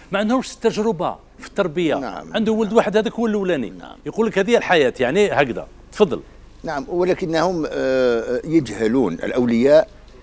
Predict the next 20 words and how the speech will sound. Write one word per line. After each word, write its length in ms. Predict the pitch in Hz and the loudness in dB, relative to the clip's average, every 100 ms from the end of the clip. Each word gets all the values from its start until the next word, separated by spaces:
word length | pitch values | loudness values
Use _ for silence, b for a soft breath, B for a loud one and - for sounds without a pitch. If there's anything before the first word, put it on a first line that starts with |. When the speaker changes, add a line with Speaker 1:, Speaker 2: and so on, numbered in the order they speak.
| - - | -20 -6
Speaker 2:
يجهلون 720 | 113 135 - 120 120 139 131 | -2 0 -2 -2 0 0 0
كيفيه 540 | 120 123 104 - 131 110 | 0 -2 -2 -2 -2 0
تربيه 360 | 117 85 113 113 | -2 0 0 0
الاولاد. 520 | 104 - 98 101 82 - - - b b b b b - | -2 -4 0 2 2 0 -14 -20 b b b b b 2
ففي 580 | 190 165 151 - 151 | 8 8 8 0 2
هذه 180 | 139 190 | 4 4
النقطه 460 | 151 139 - 120 110 | 4 0 -2 -2 0
هذه 80 | 104 | -2
اللي 160 | 110 | -4
نتكلموا 380 | 110 - 117 104 | -6 -6 -6 -6
عليها، 220 | 98 117 | -4 -4
التدلل، 580 | 85 - 78 113 160 185 - b b b b b - | -6 -8 -10 -4 -2 -4 -6 b b b b b -4
آه، 260 | 110 117 107 | 0 2 0
ف، 160 | - | -2
آه، 180 | 175 165 - | 2 2 2
آه، 840 | 135 131 127 - 135 120 117 104 - - - - - - - - _ _ - | 2 2 0 -2 -2 -2 -2 -6 -14 -20 -20 -20 -20 -20 -20 -20 _ _ -2
احيانا 520 | - 180 190 214 196 - - _ _ - - 127 | 2 4 2 0 -6 -12 -20 _ _ -20 -8 -4
يروحوا 300 | 151 160 165 | -2 -2 -2
لل-، 340 | 151 139 131 | 0 2 2
لل-، 100 | 123 | 0